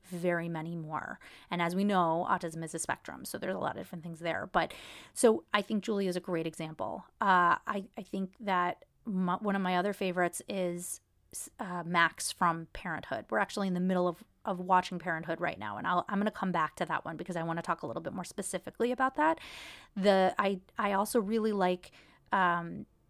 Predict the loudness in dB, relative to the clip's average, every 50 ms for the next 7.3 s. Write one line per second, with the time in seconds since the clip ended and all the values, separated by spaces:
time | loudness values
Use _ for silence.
0 | _ _ _ _ 0 0 0 0 -2 -4 -6 -6 -4 -2 -2 -2 -2 -6 -8 -8
1 | -8 -6 -4 -4 -4 -2 -2 -4 -4 -2 -4 -4 -2 -2 -2 0 0 0 -2 -2
2 | -4 -4 -2 -2 -2 -2 -4 -6 -6 -6 -6 -6 -6 -8 -10 -8 -8 -6 -6 -8
3 | -12 -14 -12 -12 -12 -12 -14 _ _ _ _ _ _ _ _ _ _ _ -6 -2
4 | 0 0 0 0 -2 -4 -4 -4 -2 0 2 2 2 2 0 0 -2 -4 -2 -2
5 | 0 2 4 4 6 6 4 2 0 -4 -12 _ _ _ _ _ _ _ _ _
6 | _ _ _ _ _ _ _ _ -4 0 2 2 2 2 2 0 0 2 2 2
7 | 2 0 0 -2 -4